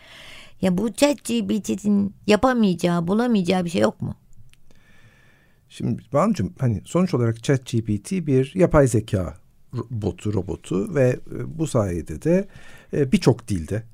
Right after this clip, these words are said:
Speaker 2: Türkçe de dahil, e, anlayabiliyor ve iletişim kurabiliyor. Ama bazen, e, çok böyle, e, anlamlı gözüken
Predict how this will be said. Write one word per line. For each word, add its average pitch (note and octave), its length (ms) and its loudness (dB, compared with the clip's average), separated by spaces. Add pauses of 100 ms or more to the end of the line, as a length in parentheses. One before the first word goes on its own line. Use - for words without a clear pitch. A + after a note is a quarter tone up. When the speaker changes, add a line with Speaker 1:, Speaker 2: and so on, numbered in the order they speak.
(240)
Speaker 2:
Türkçe C#3+ 300 -2
de D#2+ 120 -4
dahil, E3+ 520 -4 (180)
e, A#2+ 320 0 (100)
anlayabiliyor C#3+ 680 2
ve D#3 40 4
iletişim C3 360 2
kurabiliyor. G2 580 2 (880)
Ama F#3 220 6
bazen, F3+ 460 4 (360)
e, B2 400 0
çok A3+ 240 0
böyle, F3 460 6 (200)
e, C#3 340 0
anlamlı F3 840 6 (220)
gözüken A#2 680 2